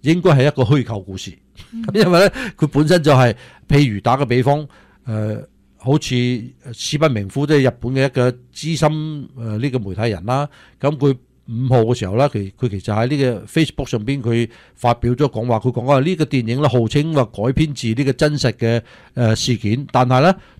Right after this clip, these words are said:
Speaker 1: 多名嘅日本史學家指出，呢個電影係充滿咗唔符合歷史邏輯，呃，自相矛盾嘅地方。當時呢，佢日軍雖然有隨軍嘅，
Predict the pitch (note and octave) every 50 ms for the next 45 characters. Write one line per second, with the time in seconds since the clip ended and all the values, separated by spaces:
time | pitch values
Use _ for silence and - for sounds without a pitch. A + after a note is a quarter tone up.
0 | - _ - E3+ F3+ G3 G#3 A3+ A#3 G#3 D3 A2 G2+ F2+ F2+ F#2+ A2 A#2+ B2+ B2+
1 | B2+ C3 - - _ - G#2 B2 D#3 F#3 F3+ - - - A#2+ C#3+ C3 C3 - -
2 | _ - C#3 D3+ D3+ - - A2+ A2 - D3+ D#3+ - _ _ - - _ _ -
3 | F3 G3+ F3+ - - C3+ A#2 B2 C#3+ D3+ C#3 - - D#3+ D3+ C3+ A#2+ A#2 A#2 C3+
4 | D3+ - - A#2 A2 A2 A#2 A2 - - G#2+ G#2+ G#2+ - B2 - C3+ C3 B2+ -
5 | - - - - A#2+ C3 E3 D#3 B2+ A2 F2+ F2 - E2 - - - - - -
6 | _ _ _ _ _ - - - - - - _ - B2 A#2+ A#2+ A#2+ B2 - D3+
7 | D3 B2+ F#3 G3+ F#3 D#3 A#2+ F#2+ F#2 F#2 F#2+ - G#2 G#2 A2+ A#2+ A#2 A2 G2+ G2
8 | C#3 D#3 D3+ - - E3+ G3+ G#3+ - - G#2+ G#2 G#2 C3 E3 F3+ E3 - _ _
9 | _ _ - C3 B2+ C3 C3+ - - F3 F#3+ G3 D#3+ - - F#3+ G#3+ F3+ A2+ G2+
10 | F#2+ F#2+ G2 A2 A#2+ C3 - - G#2 F#2 F#2 - C#3 D#3 E3 D3 C3+ B2+ A#2+ A2+